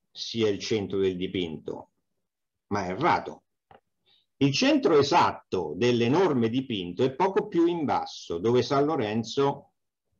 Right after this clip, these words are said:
è seduto sulla sua graticola. Nel corso dei secoli molti hanno criticato che appunto questa graticola non abbia i piedini e che somigli più ad una scala.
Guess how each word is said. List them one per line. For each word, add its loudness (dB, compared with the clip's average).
è 0
seduto 0
sulla 0
sua -2
graticola. -4
Nel 2
corso 4
dei 4
secoli 2
molti -2
hanno 0
criticato -4
che -2
appunto 0
questa 0
graticola -2
non 0
abbia 0
i 0
piedini -6
e 2
che 0
somigli -2
più 0
ad -2
una -6
scala. -4